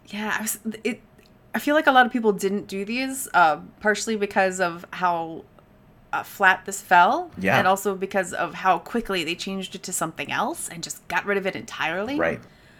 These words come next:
Speaker 1: So, uh, we actually have somebody in chat, Codge Gaming Fun.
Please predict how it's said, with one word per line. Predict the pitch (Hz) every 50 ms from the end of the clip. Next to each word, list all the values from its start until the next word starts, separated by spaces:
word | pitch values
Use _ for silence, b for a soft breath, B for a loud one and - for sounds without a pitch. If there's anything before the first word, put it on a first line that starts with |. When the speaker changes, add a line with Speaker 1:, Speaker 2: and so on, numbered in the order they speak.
| b b b b b b
Speaker 1:
So, | - - 247 226 214 202 196 190 175 139 - - -
uh, | 180 170 156 - - - - - - _ -
we | 196 208
actually | 220 214 - 226
have | 214 208 196
somebody | - 202 196 196 196 190
in | 180 170
chat, | - - 185 180 202 185 - - - - _ - B B B B
Codge | - - 196 185 180 -
Gaming | - 165 170 202 226 190 -
Fun. | - - - - - -